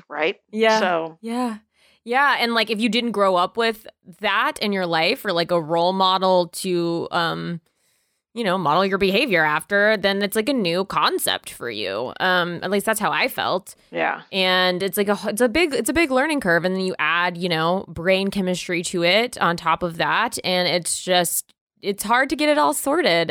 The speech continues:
Speaker 2: Um, and that's why, like, individual therapy is great. Uh,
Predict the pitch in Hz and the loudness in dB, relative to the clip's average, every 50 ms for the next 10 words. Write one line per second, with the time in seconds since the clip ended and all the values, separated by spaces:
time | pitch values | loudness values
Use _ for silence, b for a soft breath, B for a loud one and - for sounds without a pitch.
0 | - - 185 185 185 180 175 175 180 175 180 175 175 175 170 170 - - - _ | -2 0 0 2 2 2 0 0 0 -2 -2 0 0 -2 -2 -4 -8 -18 -20 _
1 | _ _ 190 202 196 196 214 214 214 202 196 196 190 b b b b b b b | _ _ -4 -2 0 2 2 4 4 4 4 2 0 b b b b b b b
2 | b b - 190 196 180 190 226 240 302 294 285 - 285 269 262 262 277 277 262 | b b -8 -6 -4 0 0 2 4 2 2 2 4 4 4 4 4 2 0 -2
3 | 247 - - 254 247 247 240 - - - - - 180 175 175 170 175 170 160 | -2 -2 0 2 4 4 2 0 -2 -6 -4 0 0 2 2 4 4 2 2